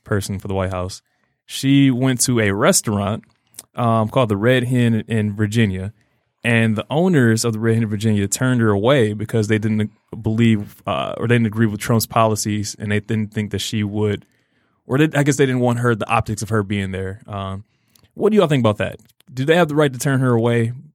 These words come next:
because of who she works for, or do you think that is setting a slippery slope?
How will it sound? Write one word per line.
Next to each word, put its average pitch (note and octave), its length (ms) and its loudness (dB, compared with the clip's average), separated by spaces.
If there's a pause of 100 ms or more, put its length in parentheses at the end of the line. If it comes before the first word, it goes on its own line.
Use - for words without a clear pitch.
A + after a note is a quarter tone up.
(200)
because A#2+ 320 -2
of G#2+ 80 -2
who B2 80 -2
she A#2 140 -4
works D#3 240 2
for, D#3+ 280 0 (800)
or A#2+ 220 0
do A#2+ 80 2
you A#2+ 60 2
think A#2+ 240 -2
that A#2 240 0
is A2 160 2
setting A2+ 360 0
a G2+ 40 0
slippery A#2 480 -2
slope? G#2 440 0